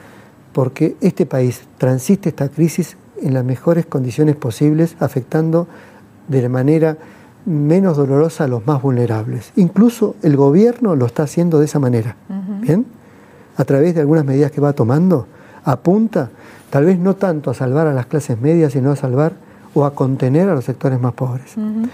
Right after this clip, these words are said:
Speaker 1: Que haya tomado
Speaker 2: Te digo un poco cómo lo piensa la clase media, tal vez que es la base de sustentación de Cambiemos, ¿no?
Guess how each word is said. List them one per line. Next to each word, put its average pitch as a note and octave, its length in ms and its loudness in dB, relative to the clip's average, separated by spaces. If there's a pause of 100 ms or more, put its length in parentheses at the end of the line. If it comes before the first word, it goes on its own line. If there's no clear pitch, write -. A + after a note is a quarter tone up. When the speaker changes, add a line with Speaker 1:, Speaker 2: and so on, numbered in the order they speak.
(520)
Speaker 1:
Que E3+ 100 0
haya A#3 180 2
tomado F3 320 2
Speaker 2:
Te G#4 60 2
digo A4 100 0
un F4+ 80 -6
poco D4+ 300 -6
cómo F#3 200 -6
lo E3 160 -4
piensa F3 320 -6
la D#3+ 120 -2
clase E3 300 -6
media, E3 360 -6
tal D3 140 -4
vez D#3 160 -4
que E3 80 -12
es D3+ 60 -10
la C#3+ 120 -4
base D#3+ 240 -2
de D#3 60 -4
sustentación C3 600 -12
de C3+ 80 -10
Cambiemos, C3 540 -12
¿no? D3 220 -10